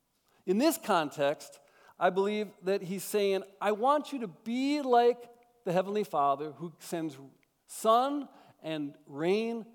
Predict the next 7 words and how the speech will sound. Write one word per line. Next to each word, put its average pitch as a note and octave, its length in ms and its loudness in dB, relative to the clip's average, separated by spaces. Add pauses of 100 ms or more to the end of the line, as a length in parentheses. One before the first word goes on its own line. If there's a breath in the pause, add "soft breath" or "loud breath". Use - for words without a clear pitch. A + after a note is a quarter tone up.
(120)
for D#3+ 160 -10
everybody. B2+ 680 -12 (920 soft breath)
A D#3+ 120 -8
God G3+ 340 4
who G#3+ 320 -8
is G3 420 0 (280)
loving. E3+ 840 0